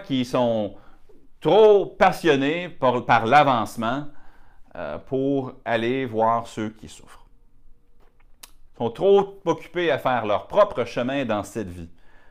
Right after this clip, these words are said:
à travailler pour eux-mêmes. Il ne reste pas de temps, il ne reste pas d'énergie pour être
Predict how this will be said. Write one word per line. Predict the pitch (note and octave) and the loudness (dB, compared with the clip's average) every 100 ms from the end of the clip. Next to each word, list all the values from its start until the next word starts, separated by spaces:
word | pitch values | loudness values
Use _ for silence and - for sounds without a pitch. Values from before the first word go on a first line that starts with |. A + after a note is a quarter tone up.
| - - | -10 -6
à | G#2 | -2
travailler | C#3+ D3+ D3 E3+ | 2 4 4 2
pour | E3+ D3 C#3+ | 2 2 4
eux-mêmes. | C3 C3 G2+ | 2 0 -2
Il | G#2+ | -2
ne | B2 | 2
reste | B2 D#3 - - | 4 4 0 -4
pas | - A#3 | 0 0
de | |
temps, | - G3+ A3+ G3+ - - - - - - | 0 0 0 0 -6 -18 -20 -20 -20 -12
il | C3 C#3+ | -6 0
ne | C#3+ | 2
reste | D3+ D3+ - | 2 0 2
pas | G#3 | 6
d'énergie | G3 F#3+ F3 C#3+ C#3+ G3 | 6 6 4 0 -4 -6
pour | G3+ B2+ C3 | -4 0 2
être | D#3+ E3+ F#2 | 0 -2 -8